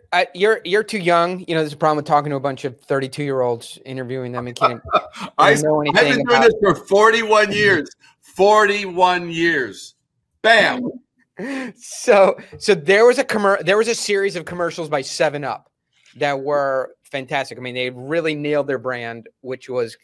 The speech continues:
Speaker 1: sort of counterculture. But it was these inner city basketball youths,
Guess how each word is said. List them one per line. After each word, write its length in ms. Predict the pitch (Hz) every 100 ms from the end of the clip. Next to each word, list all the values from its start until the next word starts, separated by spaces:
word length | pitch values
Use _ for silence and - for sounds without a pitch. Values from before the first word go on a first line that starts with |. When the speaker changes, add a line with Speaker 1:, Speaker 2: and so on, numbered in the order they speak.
| 127
Speaker 1:
sort 200 | 147 120
of 80 |
counterculture. 680 | - 139 131 - 127 - 123 - _ _ -
But 120 | 156
it 40 |
was 140 | 160 139
these 340 | 156 147 - _ _
inner 260 | 180 202 220
city 640 | 208 - 185 180 180 180 _
basketball 1080 | 131 143 151 - 151 147 139 131 123 117 _
youths, 760 | - 113 143 165 131 123 117